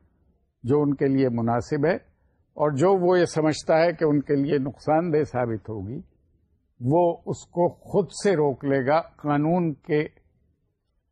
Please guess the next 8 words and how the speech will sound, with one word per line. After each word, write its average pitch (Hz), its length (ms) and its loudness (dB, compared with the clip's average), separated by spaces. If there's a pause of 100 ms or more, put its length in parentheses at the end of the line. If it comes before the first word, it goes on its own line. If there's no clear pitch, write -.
(960)
ایکشن 147 460 0
میں 143 140 2 (180)
آنے 127 200 -2
کا 131 160 -6
انتظار 110 560 -4 (100)
نہیں 98 260 -8
کرے 85 300 -14
گا۔ - 160 -20